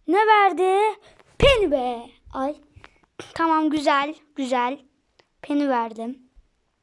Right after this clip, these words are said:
Uy. Daha varmış ya kutular. Ben bitti sanıyordum. Hadi, bir şey vermedi. Hadi oğlum. Bir şey verebilir, vermedi.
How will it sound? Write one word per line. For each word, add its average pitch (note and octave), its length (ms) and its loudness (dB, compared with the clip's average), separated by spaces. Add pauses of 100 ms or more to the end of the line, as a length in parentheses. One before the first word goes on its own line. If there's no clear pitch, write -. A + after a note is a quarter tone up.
(1800)
Uy. E4+ 1120 8 (480)
Daha G4 340 6
varmış G4+ 520 4
ya - 100 -20
kutular. C4+ 1120 0 (640)
Ben F#4+ 220 2
bitti - 300 -8
sanıyordum. B3+ 1000 -4 (760)
Hadi, G4 480 -2 (380)
bir B3+ 40 -16
şey B3+ 240 -2
vermedi. A#3+ 760 -6 (880)
Hadi G#4+ 300 2
oğlum. F#4+ 500 4 (580)
Bir - 60 -18
şey G#4 200 0
verebilir, G#4 640 0
vermedi. A#3+ 640 -4